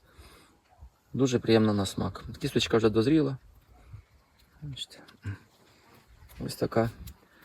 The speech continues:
Біла Скала. Гарна гібридна форма і варта уваги. Е, тріску на ній, на мілких ягодах десь був, можливо, тріск чуть-чуть,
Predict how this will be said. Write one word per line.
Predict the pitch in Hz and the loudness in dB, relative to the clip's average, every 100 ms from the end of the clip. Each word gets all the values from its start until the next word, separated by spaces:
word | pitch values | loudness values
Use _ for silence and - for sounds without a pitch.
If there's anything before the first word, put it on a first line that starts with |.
| - - _ - - _ _ - | -20 -20 _ -20 -20 _ _ -2
Біла | 117 127 120 | 2 2 2
Скала. | - 113 107 92 - _ _ _ - _ _ _ - - - _ _ _ _ _ | 2 2 2 0 -8 _ _ _ -20 _ _ _ -20 -20 -20 _ _ _ _ _
Гарна | 123 131 127 | -2 2 4
гібридна | 123 113 113 113 | 2 2 0 -2
форма | - 143 131 110 107 - | -2 -2 0 -2 -4 -6
і | 117 | -4
варта | 110 117 117 110 | 0 0 0 0
уваги. | 107 104 95 98 104 - | 2 0 0 -4 -10 -8
Е, | 110 113 110 | -4 -2 -2
тріску | 143 170 - 127 110 - - - _ _ - | 6 6 6 -2 -2 -6 -20 -20 _ _ -4
на | 113 120 | 0 2
ній, | 127 120 113 110 - _ _ - 127 123 117 110 113 | 4 4 2 -2 -8 _ _ -18 -14 -12 -10 -8 -2
на | 127 | 2
мілких | 147 143 - 120 127 | 4 4 4 2 4
ягодах | 110 110 107 107 | 2 2 -2 -4
десь | 110 101 - | -6 -6 -6
був, | 113 110 131 | -6 -6 -6
можливо, | 123 120 117 120 110 110 | -6 -2 0 2 2 2
тріск | 190 185 - | 0 -2 -2
чуть-чуть, | 131 - 131 123 | -8 -4 -4 -4